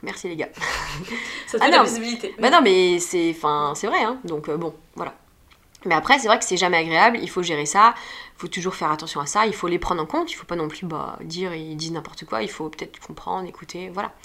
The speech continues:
Speaker 1: C'est ça, mais c'est vrai que c'est jamais agréable, et c'est vrai que du coup, bah, je suis beaucoup plus, plus vigilante, et c'est sûr que, euh, poster quelque chose qui peut faire polémique, ou qui peut,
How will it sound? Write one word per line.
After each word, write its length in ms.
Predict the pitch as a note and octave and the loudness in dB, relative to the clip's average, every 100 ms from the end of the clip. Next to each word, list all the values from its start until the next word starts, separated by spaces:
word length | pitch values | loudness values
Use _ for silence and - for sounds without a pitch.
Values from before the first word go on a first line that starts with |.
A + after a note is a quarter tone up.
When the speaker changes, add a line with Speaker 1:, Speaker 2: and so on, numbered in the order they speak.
| - - - | -20 -20 -12
Speaker 1:
C'est 100 | G#3 | -6
ça, 160 | G3 G3 | -4 -4
mais 80 | F3+ | -2
c'est 100 | A3+ | -2
vrai 60 | |
que 80 | C4 | -4
c'est 100 | - | -2
jamais 200 | F3 G#3 | 0 0
agréable, 500 | F3+ E3 D#3 A#3 G#3 - - - - | 0 0 0 0 0 -6 -16 -18 -10
et 80 | B2+ | -6
c'est 140 | - | 0
vrai 120 | F#3+ G#3+ | 2 2
que 40 | F#3+ | -2
du 100 | D#3+ | -6
coup, 120 | A#3 | -2
bah, 120 | F#3 | 0
je 80 | E3 | 0
suis 100 | F3 | -4
beaucoup 220 | F3 G3+ | -8 -10
plus, 100 | F#3+ | -12
plus 220 | - - F3 | -14 -16 -10
vigilante, 560 | F3 E3 F3 A#3 A#3+ - - - - | -6 -4 0 0 0 -6 -18 -12 -6
et 80 | |
c'est 100 | F#3 | -4
sûr 220 | F3+ B3 C4 | 0 0 2
que, 200 | F3 E3 - - _ _ | 0 0 -6 -20 _ _
euh, 220 | D3+ E3 D#3+ | -4 -4 -4
poster 340 | F#3+ G3 G#3+ | -4 -2 -2
quelque 140 | F#3 | -2
chose 180 | F#3 A3 | -2 -4
qui 140 | - F#3 | -8 -12
peut 180 | - | -8
faire 220 | F3 F#3 - | -8 -8 -6
polémique, 560 | F#3 F#3 G3 G#3 G#3+ | -2 0 0 0 -2
ou 80 | E3 | -8
qui 200 | D#3+ F3+ | -8 -8
peut, 600 | D#3+ - E3+ E3 D#3+ D#3+ | -8 -6 -4 -2 -2 -4